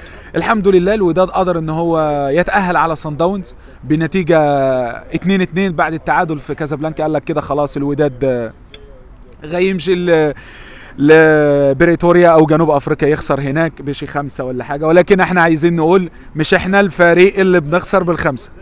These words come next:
دي، دي رساله يعني تكون واضحه. آه، الوداد نفسي يلعب بالتكتيك اللي هو لعب بيه ماتش، آه، آه، صن داونز.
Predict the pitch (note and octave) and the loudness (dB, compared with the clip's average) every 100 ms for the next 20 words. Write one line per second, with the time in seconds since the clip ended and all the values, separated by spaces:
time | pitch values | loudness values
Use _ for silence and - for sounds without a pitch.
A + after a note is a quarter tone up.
0 | - - D3+ E3 D3 D3+ C3+ D3+ C#3+ C3 | -20 -6 0 0 0 -4 -2 0 0 -2
1 | B2 A#2+ D3 C3 A2+ - - - - - | -6 -8 -6 -6 -8 -12 -20 -20 -20 -20
2 | - - - D#3 D#3+ D#3 D#3 D#3 D#3 D3+ | -20 -20 -4 2 4 4 2 2 0 0
3 | D3 C#3+ - G#3 G#3 A3 G3 E3 F#3+ G#3+ | -2 -4 -2 2 4 2 -2 -4 -4 -4
4 | - G#3 - - - - - F#3 - G3 | -4 -10 -10 -20 -20 -20 -12 -12 -2 4
5 | G#3 F3+ F#3 D#3 E3+ F3 - B3+ - G3+ | 6 4 2 0 -2 -4 -4 -6 -6 -4
6 | F#3+ F#3+ G3+ G3+ F#3+ D#3+ D3+ E3+ D#3+ D3 | -2 2 4 4 2 -2 -2 0 0 -4
7 | D#3+ - C#3+ B2 A#2 G#2+ - - - - | -6 -6 -6 -4 -6 -10 -14 -20 -20 -18
8 | A2+ A2 A2 G#2+ G2+ F#2+ G2+ F3+ E3+ D#3+ | -12 -8 -8 -10 -12 -16 -8 -4 -2 0
9 | G3 A3+ - | 0 -2 -10